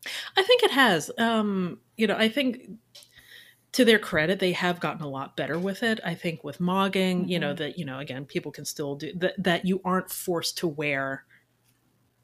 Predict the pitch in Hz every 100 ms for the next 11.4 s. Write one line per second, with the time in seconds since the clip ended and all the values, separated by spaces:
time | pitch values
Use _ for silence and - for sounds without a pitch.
0 | - 185 165 165 147 - 160 151 - -
1 | 135 143 135 139 147 135 131 143 131 -
2 | 175 151 160 170 156 160 156 - 160 131
3 | - 139 - 151 139 139 135 - 160 151
4 | 147 139 - 143 143 139 - 143 131 -
5 | 135 135 131 123 123 147 143 131 143 135
6 | - 151 139 - - - 156 143 139 135
7 | 135 - 131 127 127 127 120 127 131 -
8 | 143 143 135 147 143 - 143 139 - 156
9 | 143 143 120 - 143 - 131 - 117 -
10 | 147 139 - 147 269 247 202 185 - _
11 | 165 151 147